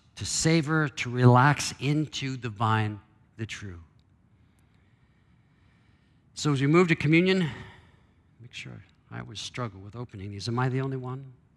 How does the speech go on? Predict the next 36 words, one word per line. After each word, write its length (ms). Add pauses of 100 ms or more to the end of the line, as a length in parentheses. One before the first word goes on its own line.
(600)
that 80
struggles 320
with 120
these? 160
Yeah. 80 (1120)
I 120
gotta 160
get 100
it 100
all 160
ready. 400 (280)
But 80
we're 100
moving 380
into 180
communion 480
now. 180
So 160
if 120
you're 100
at 100
home, 320 (960)
grab 240
some 160
elements. 540 (240)
If 80
you 80
need 160
to 60
go 160
back, 340
there's 160
some 240
elements 340
on 140
the 80